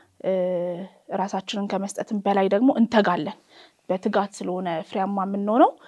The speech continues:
እንተጋለን። በምን-፣ በሚያስፈልገን ሁሉ እንሆናለን። እ፣ በቅርቡ፣ እ፣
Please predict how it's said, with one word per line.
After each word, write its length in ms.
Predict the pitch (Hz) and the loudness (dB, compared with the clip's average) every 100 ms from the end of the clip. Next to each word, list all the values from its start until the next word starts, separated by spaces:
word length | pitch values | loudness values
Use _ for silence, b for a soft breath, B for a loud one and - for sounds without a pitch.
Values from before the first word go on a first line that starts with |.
| b b - | b b -8
እንተጋለን። 600 | 202 220 196 180 - - _ | -2 2 2 2 -2 -10 _
በምን-፣ 460 | - 196 196 196 190 | -6 -2 -2 -2 -2
በሚያስፈልገን 760 | 208 202 208 - 190 208 196 220 | -2 0 0 -2 -4 -2 -2 0
ሁሉ 200 | 247 269 359 | 2 4 4
እንሆናለን። 500 | 202 185 185 233 427 b b b - | 2 0 0 4 2 b b b -6
እ፣ 160 | 180 196 | -4 0
በቅርቡ፣ 400 | 208 - 220 208 339 - b b b | -2 0 -2 4 4 4 b b b
እ፣ 140 | - | -10